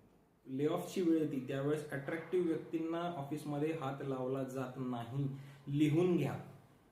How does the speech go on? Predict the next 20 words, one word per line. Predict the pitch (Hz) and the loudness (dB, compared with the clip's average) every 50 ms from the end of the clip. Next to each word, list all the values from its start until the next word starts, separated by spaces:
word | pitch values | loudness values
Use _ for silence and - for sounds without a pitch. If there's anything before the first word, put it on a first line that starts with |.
| _ _ _ _ _ _ _ _ _ _ _ - - | _ _ _ _ _ _ _ _ _ _ _ -18 -16
शक्यतो | 139 139 - - - 170 165 165 - 185 | -16 -16 -18 -12 -6 -6 -4 -4 -2 0
लावला | 175 160 143 139 139 143 143 | 0 0 0 0 0 0 0
जात | 135 139 135 135 139 | 2 2 0 -2 -2
नाही. | 131 123 123 131 123 123 | -4 -4 -4 -4 -4 -4
अगदीच | 135 135 135 139 139 135 185 190 180 - - | -4 -4 -2 -2 0 0 0 0 0 0 -2
खूप | 196 185 180 | -2 0 2
रेअर | 170 175 180 175 | 4 4 4 4
कंडिशनमध्ये | 180 170 170 170 165 170 165 165 165 160 | 2 0 0 0 2 2 2 0 0 0
ती | 170 160 | 0 0
व्यक्ती | 160 156 160 - 180 | 0 0 0 0 0
मूर्खासारखी | 160 156 151 139 143 - 175 180 170 - - 185 180 | 0 2 2 0 2 0 0 0 0 0 2 4 4
वागली | 165 151 143 147 156 | 4 4 2 2 2
असेल | 151 147 170 - - - | 0 0 -2 -2 0 4
तरच. | 160 151 147 139 135 - - - - - - - - - - _ _ _ _ _ _ _ _ _ _ _ _ _ _ _ _ _ _ _ _ _ _ _ _ _ _ _ _ _ _ _ _ _ _ _ _ _ _ - | 4 4 4 4 0 -2 -8 -12 -14 -20 -20 -20 -20 -20 -20 _ _ _ _ _ _ _ _ _ _ _ _ _ _ _ _ _ _ _ _ _ _ _ _ _ _ _ _ _ _ _ _ _ _ _ _ _ _ -6
बिझनेसमध्ये | 135 147 160 160 175 196 202 196 202 190 180 180 180 | -2 0 0 2 2 2 2 2 2 2 4 6 4
सुद्धा | 180 180 165 147 139 151 147 135 | 4 4 0 0 0 2 2 2
जी | 131 131 156 165 | 2 2 2 0
अट्रॅक्टिव्ह | 156 147 139 139 - 165 170 170 - - 190 175 151 | 2 0 -2 -2 -2 -4 -6 -6 -4 -4 -4 -2 0
व्यक्ती | 156 151 151 - - 170 165 | -2 -2 -4 -4 -2 0 2
आहे | 160 151 143 143 | 2 2 0 -2